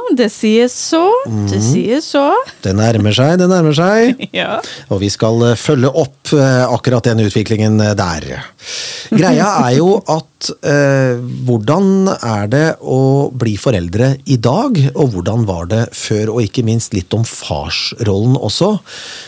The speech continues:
Speaker 2: Kan, eh, begynne, hvis vi går tilbake igjen til attenhundretallet, faktisk.
Speaker 1: Ja.
Speaker 2: Så var farsrollen mye mer, eh, involvert, altså far var mye mer involvert i, i barnet, for allerede på, eh, frem til, frem til slutten av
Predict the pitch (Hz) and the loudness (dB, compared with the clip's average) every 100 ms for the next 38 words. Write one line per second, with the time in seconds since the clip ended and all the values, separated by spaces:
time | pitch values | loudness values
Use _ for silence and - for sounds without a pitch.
0 | - - 185 185 190 185 185 127 175 233 | -14 -2 2 4 2 2 2 2 2 0
1 | - 175 - 190 160 170 151 120 120 117 | -2 -4 0 2 2 2 -2 0 -2 -2
2 | 160 - - - _ 110 90 107 98 117 | -4 -6 -12 -12 _ -4 -2 -2 0 0
3 | 135 165 254 226 - 107 - - 202 - | 2 2 2 0 -2 -2 -4 -8 -10 -10
4 | - - - - - - _ - 143 185 | -14 -14 -16 -20 -20 -20 _ -2 0 2
5 | 160 156 156 117 104 - 131 120 120 151 | 2 0 0 -2 -2 -2 2 2 2 2
6 | 156 - 131 131 151 98 120 98 92 107 | 2 0 2 4 2 2 0 0 0 2
7 | 127 123 - 117 113 113 113 113 113 110 | 2 0 -4 -2 0 0 0 -2 -2 -2
8 | 104 - 110 110 107 120 107 110 143 123 | -4 -6 -4 -4 -2 -2 0 2 0 0
9 | 131 135 98 98 123 107 95 85 92 95 | -2 -2 -2 -2 0 0 -2 -4 -4 -2
10 | 104 95 76 - 117 104 101 110 104 90 | -2 -2 -6 -6 -4 -2 -2 -4 -4 -2
11 | 180 - 156 - - - 131 123 95 95 | -2 0 -2 -2 -14 -4 0 0 0 -2
12 | 147 - 104 - 95 107 - 269 92 90 | -2 -2 -4 -2 -4 -2 -2 -2 -2 -2
13 | - 127 139 - 104 - 135 | -2 -2 -2 -2 -4 -2 -2